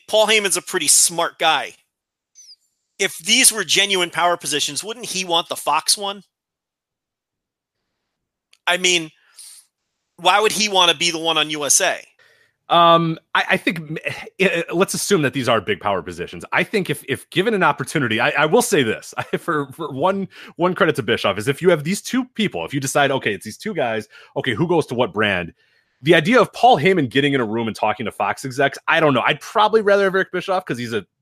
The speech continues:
Speaker 2: a very good bullshitter, professional bullshitter, longtime bullshitter. Whereas I don't know that I'd really want, if I was W W E, have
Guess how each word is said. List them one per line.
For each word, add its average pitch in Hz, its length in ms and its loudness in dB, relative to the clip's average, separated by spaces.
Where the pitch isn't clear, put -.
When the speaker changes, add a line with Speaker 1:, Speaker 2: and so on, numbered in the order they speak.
Speaker 2:
a 113 60 -6
very 131 300 2
good 127 140 0
bullshitter, 165 520 -4
professional 147 360 0
bullshitter, 175 400 -4
longtime 127 360 0
bullshitter. 180 420 -2
Whereas 170 400 6
I 175 80 2
don't 196 320 2
know 156 160 6
that 139 100 4
I'd 123 120 4
really 117 180 2
want, 98 320 -2
if 104 140 -10
I 127 160 0
was 101 260 -6
W 107 240 -4
W 92 160 -8
E, 85 40 -10
have 92 280 -6